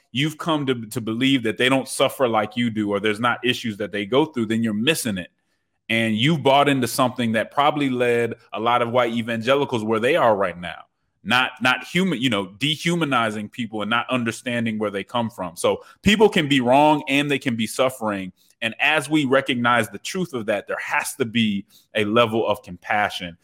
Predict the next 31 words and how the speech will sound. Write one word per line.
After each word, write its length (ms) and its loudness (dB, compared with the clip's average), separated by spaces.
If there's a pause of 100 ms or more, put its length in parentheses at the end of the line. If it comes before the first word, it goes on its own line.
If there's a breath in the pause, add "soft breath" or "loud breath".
(140 soft breath)
'cause 160 -4
those 240 2
people 260 2
are 100 4
hurt. 200 0
I 80 0
mean, 120 2
when 120 2
you 100 2
look 180 6
at 80 2
the 80 -2
people 300 -2
from 380 -2 (360 soft breath)
the 140 0
insurrection 640 2
screaming 840 0
and 140 0
the 40 -2
stuff 300 0
that 120 -4
they 100 4
were 120 0
doing, 340 2
it's 120 -6
like, 240 -4
"Thi-, 200 0
this 200 -4
is 120 -6
not 240 0
normal." 480 -2